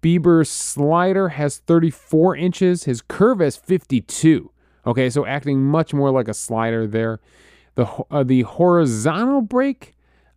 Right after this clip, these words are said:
on the sweeper pitch is thirteen, uh, inches of run there.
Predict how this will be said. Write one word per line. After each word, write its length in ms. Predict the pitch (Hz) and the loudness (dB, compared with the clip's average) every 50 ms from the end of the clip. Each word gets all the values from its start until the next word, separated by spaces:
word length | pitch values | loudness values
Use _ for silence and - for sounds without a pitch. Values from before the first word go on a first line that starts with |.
| _ _ _ | _ _ _
on 360 | - 156 165 175 175 175 170 | -2 0 0 2 2 2 2
the 160 | 165 165 160 | 2 2 0
sweeper 680 | 143 - - - - - 160 151 185 208 190 - 190 180 | 0 -4 -6 -6 -4 -2 0 2 2 0 2 0 -2 -2
pitch 520 | - - 180 190 196 196 - - - _ _ _ _ _ _ _ _ - | -2 -2 -2 -2 -2 -2 -4 -10 -20 _ _ _ _ _ _ _ _ -2
is 240 | 156 156 - - - _ _ - | 0 0 0 -4 -12 _ _ 2
thirteen, 800 | - 190 202 175 - - - 151 127 117 101 87 - - - _ _ _ - | 2 4 4 2 -4 -8 -4 -2 -2 -2 -2 -4 -8 -14 -20 _ _ _ -8
uh, 460 | - 110 104 104 101 98 95 98 101 - _ | -4 -4 -2 -2 -2 -2 -2 -4 -6 -8 _
inches 360 | - 131 127 113 117 120 101 104 | -4 -2 -2 0 0 -2 -2 -2
of 160 | 107 98 92 | -2 -4 -4
run 300 | 95 98 95 95 92 92 | -4 -6 -6 -8 -10 -12
there. 320 | 90 87 85 - - _ | -12 -12 -14 -14 -16 _